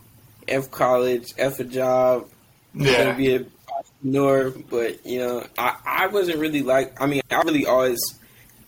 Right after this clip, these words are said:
Speaker 1: been, like, business oriented. I, I wasn't that cliche stereotype that we are now, but besides that, you know,
Speaker 2: Mm-hmm.
Speaker 1: I, it, it's, it's been working out, so.
Speaker 2: Yeah, for sure, for sure.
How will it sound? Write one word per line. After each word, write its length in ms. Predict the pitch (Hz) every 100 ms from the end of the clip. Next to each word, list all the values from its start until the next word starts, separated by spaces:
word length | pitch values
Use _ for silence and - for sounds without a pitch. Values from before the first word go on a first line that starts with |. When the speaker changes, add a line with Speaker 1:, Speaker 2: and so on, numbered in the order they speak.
| - 117
Speaker 1:
been, 260 | 143 139 131
like, 400 | 120 113 - - _ - _
business 480 | 143 139 123 123 120
oriented. 800 | - 123 120 123 120 - 120 113
I, 100 | 113 135 -
I 100 | 131
wasn't 380 | 147 135 131 - - - 127
that 240 | 113 - - _
cliche 360 | 151 135 123 120
stereotype 720 | - 123 127 120 139 123 113
that 140 | 110
we 120 | 123
are 140 | 123 120
now, 340 | 117 131 123
but 400 | 113 104 107 - _ _ - - _ -
besides 420 | 123 127 131 127 110
that, 300 | 110 107 - - -
you 180 | - 135
know, 80 | 127
Speaker 2:
Mm-hmm. 540 | 123 110 - - -
Speaker 1:
I, 140 | 120 120 113 - _ _ - -
it, 200 | 85 127
it's, 260 | 123 131 135 -
it's 160 | 147
been 180 | 143 139
working 300 | 120 110 -
out, 220 | 101 - - - - -
so. 280 | - 98 135 135 - - - - _ - - -
Speaker 2:
Yeah, 140 | 120
for 160 | - 117
sure, 380 | - 123 113 - _ - - _ -
for 100 | 131
sure. 340 | 131 117 107